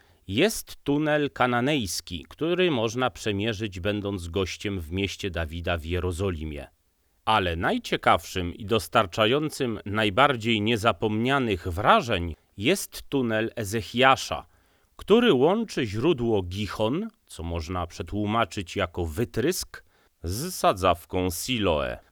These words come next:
Tunel Ezechiasza, wydrążony około siedemset pierwszego roku przed naszą erą, wykuwały dwie grupy robotników z przeciwległych stron.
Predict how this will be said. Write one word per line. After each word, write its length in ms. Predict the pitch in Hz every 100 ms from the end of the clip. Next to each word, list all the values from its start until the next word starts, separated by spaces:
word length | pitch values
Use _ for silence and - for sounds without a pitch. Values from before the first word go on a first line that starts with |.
| _ _ _
Tunel 360 | - 214 302 196
Ezechiasza, 720 | 127 110 - 120 113 - 165
wydrążony 680 | 127 107 104 101 120 160 123
około 380 | 110 - 131 104
siedemset 560 | - 151 139 - 113
pierwszego 580 | - 107 95 - 135 104
roku 260 | 113 - 101
przed 220 | - 104
naszą 380 | 101 90 87 80
erą, 380 | 101 123 165 185 _ _ _ _
wykuwały 800 | 90 85 - 135 107 156 214 214
dwie 400 | 160 98 87 151
grupy 420 | 151 110 160 - 147
robotników 880 | 120 98 95 - 127 - 143 - - -
z 140 | -
przeciwległych 1000 | - 135 - 117 - 104 90 92 95 -
stron. 540 | - - 117 101 76